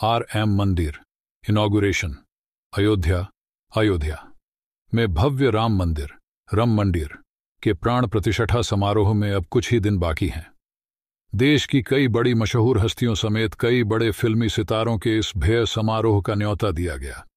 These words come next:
भारतीय सिनेमा के इन सितारों को भी इस ऐतिहासिक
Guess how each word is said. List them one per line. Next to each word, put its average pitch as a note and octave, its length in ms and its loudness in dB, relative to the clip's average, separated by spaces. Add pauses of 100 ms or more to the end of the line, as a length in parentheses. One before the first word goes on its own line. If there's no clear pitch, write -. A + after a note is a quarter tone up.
(340)
भारतीय B2 480 2
सिनेमा B2 440 0
के B2 180 2
इन A#2 120 2
सितारों A#2+ 500 0
को A#2 180 0
भी G#2+ 160 4
इस G#2+ 140 0
ऐतिहासिक A2 560 0